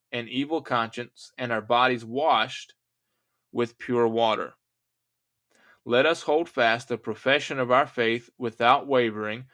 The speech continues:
for he is faithful that promised. And let us consider one another to provoke unto love and to good works." So I use this verse quite a lot, verse twenty-four. We're supp-,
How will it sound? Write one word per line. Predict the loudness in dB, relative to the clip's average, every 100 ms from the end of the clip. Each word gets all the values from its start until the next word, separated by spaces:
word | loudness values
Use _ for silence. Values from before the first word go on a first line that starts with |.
| _ _ _
for | -4
he | -2 -2 2 0
is | 0
faithful | -6 -4 -4 -4 -6 -2
that | -2 -2
promised. | -2 -2 -2 -8 -10 -18 _ _ _ -20 _ -4
And | 0
let | 2 2
us | 0
consider | -4 -8 -8 -2 0 2 -2
one | -2 -2
another | -2 -2 -2 -2 -4 -10 _ _ _ _ _ _
to | -6 -6
provoke | -4 -6 2 4 4 0 _
unto | -8 -4 -4
love | -2 0 2 2 -2 -6 _ -8
and | -8 -8
to | -8 -8
good | -2 -2 -2
works." | 0 0 -2 -10 -18 -16 -18 _ _ _ _ _ _ _ _ _ _ _ _
So | -12 -2
I | 0
use | 2 -2 -4
this | -4 -4
verse | -2 -2 -2
quite | -2 0 2
a |
lot, | 2 0 0
verse | -6
twenty-four. | -6 -8 -8 -8 -4 -4 -4 -6
We're | -14
supp-, | -12 -14 -12